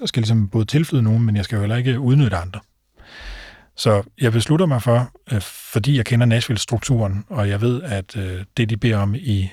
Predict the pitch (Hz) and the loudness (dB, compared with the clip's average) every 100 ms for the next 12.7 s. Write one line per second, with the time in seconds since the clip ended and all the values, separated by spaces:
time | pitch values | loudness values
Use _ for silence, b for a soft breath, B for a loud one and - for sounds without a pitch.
0 | - 123 131 135 107 98 92 92 117 139 | 0 4 4 4 2 0 0 0 0 2
1 | 123 139 135 123 123 113 - - 113 101 | 2 0 0 0 0 -4 -12 -6 -2 -2
2 | 95 - 101 - 101 98 104 123 - 113 | -2 -4 -2 0 0 0 0 0 -2 -6
3 | - B B B B B - 123 - 117 | -8 B B B B B -8 -4 2 2
4 | 110 113 113 - 104 - 117 117 131 160 | 2 -2 -2 -2 -2 2 4 6 6 6
5 | 135 104 - 123 139 135 113 104 87 87 | 4 0 0 2 2 0 -2 -2 -4 -8
6 | - _ _ _ _ _ - 107 104 101 | -16 _ _ _ _ _ -2 2 2 2
7 | 117 131 117 104 120 101 101 - - 110 | 0 0 2 2 2 0 -4 -8 -2 0
8 | 98 113 95 90 131 160 131 107 120 104 | 0 -2 -8 -2 0 2 2 2 2 0
9 | 95 101 101 117 113 95 101 95 92 101 | 0 -2 0 0 2 2 0 -2 -4 -8
10 | 98 _ _ _ B B B B B B | -12 _ _ _ B B B B B B
11 | B B B - 110 101 - - 160 139 | B B B 0 0 2 0 2 2 2
12 | 117 117 104 131 143 101 92 | 0 0 0 0 0 0 -2